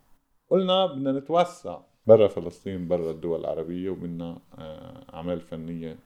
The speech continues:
من فنانين أجانب. زملائنا بلندن، بباريس، بالولايات المتحدة بدوا اتصالات. الحقيقة مذهل، مذهل الردود الإيجابية للفنانين.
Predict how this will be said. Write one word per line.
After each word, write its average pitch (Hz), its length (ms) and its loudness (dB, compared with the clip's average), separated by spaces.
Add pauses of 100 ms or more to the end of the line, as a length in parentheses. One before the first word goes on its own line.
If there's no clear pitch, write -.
(120)
من 80 120 -14
فنانين 80 500 -14
أجانب. 73 320 -12 (320)
زملائنا 95 540 6
بلندن، 104 600 2 (100)
بباريس، 101 600 -4 (160)
بالولايات 90 460 2
المتحدة 87 600 -12
بدوا 98 400 4
اتصالات. - 580 -6 (1120)
الحقيقة 87 600 2 (200)
مذهل، 160 560 4 (320)
مذهل 120 580 2 (1600)
الردود 117 540 6
الإيجابية 90 720 0
للفنانين. 85 800 -4